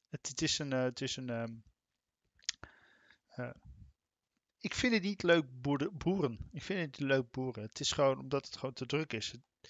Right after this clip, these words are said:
je moet gewoon één evenement per keer doen. Maximaal.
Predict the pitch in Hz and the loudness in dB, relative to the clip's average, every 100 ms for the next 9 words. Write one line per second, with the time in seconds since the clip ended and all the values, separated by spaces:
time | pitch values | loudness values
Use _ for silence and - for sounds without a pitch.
0 | - - - - - 165 170 185 196 220 | -18 -16 -16 -16 -10 -4 -2 2 0 2
1 | 175 - 160 - - 123 - 156 170 175 | 0 0 -4 -4 -2 -2 2 4 4 2
2 | 208 - _ _ _ _ _ _ _ _ | -2 -14 _ _ _ _ _ _ _ _
3 | _ _ _ _ _ 139 - 135 127 170 | _ _ _ _ _ -2 0 0 2 2
4 | 185 - | 2 -4